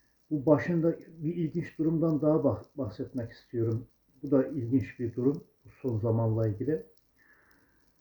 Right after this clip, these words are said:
E, kümese girmiş bir sansar, e, duymuşsunuzdur. S-,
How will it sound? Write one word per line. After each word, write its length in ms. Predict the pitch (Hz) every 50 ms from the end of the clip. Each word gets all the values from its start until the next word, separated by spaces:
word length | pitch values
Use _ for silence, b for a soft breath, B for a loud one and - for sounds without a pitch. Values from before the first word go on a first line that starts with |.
| _ _ _ _ -
E, 320 | 143 127 127 131 131 131 131 131 151 170 - -
kümese 400 | - - 175 190 185 180 - 190
girmiş 440 | 170 170 175 160 165 156 - - -
bir 80 | 175 -
sansar, 600 | - - 147 156 151 143 - 165 160 156 156 - - - _ - -
e, 200 | 143 143 139 143
duymuşsunuzdur. 920 | 175 175 175 180 180 175 - - 151 139 127 120 107 104 117 113 - - _ _ b b b b b b b b b b _
S-, 60 | -